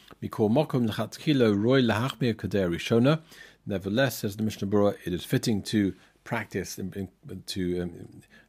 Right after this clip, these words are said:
practical Judaism to, to, to go like the first opinion. It's the whole hand.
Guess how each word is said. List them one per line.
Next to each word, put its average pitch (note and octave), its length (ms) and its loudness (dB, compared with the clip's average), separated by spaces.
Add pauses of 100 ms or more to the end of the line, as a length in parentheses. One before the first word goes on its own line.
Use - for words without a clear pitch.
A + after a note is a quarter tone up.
(400)
practical A#2 320 -2
Judaism A2 400 6
to, F#2+ 160 0
to, F2+ 200 -8
to F#2 120 -8
go A2+ 140 2
like G2+ 100 4
the F#2 40 -6
first C#3+ 240 2
opinion. G2+ 300 -2
It's F2+ 100 -8
the - 80 -12
whole G#2+ 200 2
hand. F#2+ 320 0